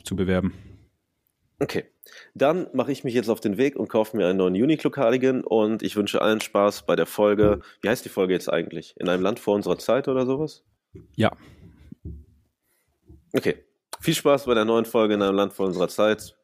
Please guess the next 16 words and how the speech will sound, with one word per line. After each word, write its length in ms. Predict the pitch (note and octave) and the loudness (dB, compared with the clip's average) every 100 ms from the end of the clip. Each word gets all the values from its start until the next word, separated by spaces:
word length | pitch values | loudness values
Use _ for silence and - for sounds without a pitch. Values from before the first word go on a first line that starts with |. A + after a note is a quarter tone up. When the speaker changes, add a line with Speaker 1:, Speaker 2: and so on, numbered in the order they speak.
| - - - | -20 -20 -6
Speaker 2:
mit 240 | F#2+ A2 | -2 0
den 140 | A2+ F#2+ | 0 -2
Freunden 440 | - F#2+ F#2+ G2 | -2 -2 0 -4
von 380 | - F#2 F#2 - | -2 -2 -2 -6
Vorschuss 640 | - F#2+ F2+ - G2+ F#2 | -4 0 0 0 -2 -2
und 460 | - G2 F#2+ F#2 - | -2 -2 -2 -6 -12
mit 400 | E2 E2+ - - _ | -8 -8 -8 -20 _
meinem 220 | - D#2+ | -10 -10
guten 220 | - - | -10 -12
Freund 500 | - - E2 E2 - - - - | -10 -6 -4 -6 -12 -20 -20 -20
Sebi. 540 | - A2+ B2 A#2+ G#2+ - _ _ _ _ _ _ _ _ - | -4 0 2 0 -4 -8 _ _ _ _ _ _ _ _ -6
Und 120 | G2+ | -4
ich 120 | F2 | -4
bin 100 | - | -4
auch 160 | D2 - | -6 -6
dabei. 280 | - - | -12 -14